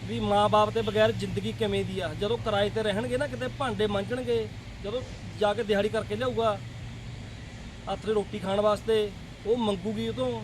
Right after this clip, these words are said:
ਜਿਹੜੀ ਭਜਾ ਕੇ ਲੈ ਕੇ ਗਈ ਆ ਉਹਨੂੰ ਜਾਂ ਭਜਾ ਕੇ ਲੈ ਕੇ ਗਿਆ ਉਹਨੂੰ, ਉਹ ਮੰਗੂ ਉਹ ਤੋਂ ਵੀ ਦੇ ਪੈਸੇ, ਪਤਾ ਫੇਰ ਲੱਗੂ। ਮਾਂ ਦੇ ਸਾਬੇ ਚੱਕ ਕੇ ਤਾਂ ਖਾਣੀਆਂ ਬਹੁਤ ਸੌਖੀਆਂ ਹੋ ਜਾਂਦੀਆਂ ਨੇ।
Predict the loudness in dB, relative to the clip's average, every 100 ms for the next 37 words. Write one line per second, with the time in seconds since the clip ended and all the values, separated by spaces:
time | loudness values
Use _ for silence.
0 | -4 -2 -4 -6 -10 -12 -12 -10 -4 0
1 | 2 2 4 2 0 0 2 2 -2 -4
2 | 0 0 -2 -6 -2 0 2 4 4 2
3 | 2 2 0 -6 -10 -12 -12 -12 -12 -12
4 | -12 -6 -4 0 0 0 0 2 0 4
5 | 4 4 0 2 0 -2 -6 -6 -4 -4
6 | -4 -2 -4 -6 -10 -10 -14 -12 -12 -12
7 | -12 -12 -12 -12 -10 -10 -8 0 2 4
8 | 2 2 0 0 0 -2 -2 -2 -2 0
9 | 0 -4 -6 -4 -2 -2 -4 -4 -4 -4
10 | -4 -6 -6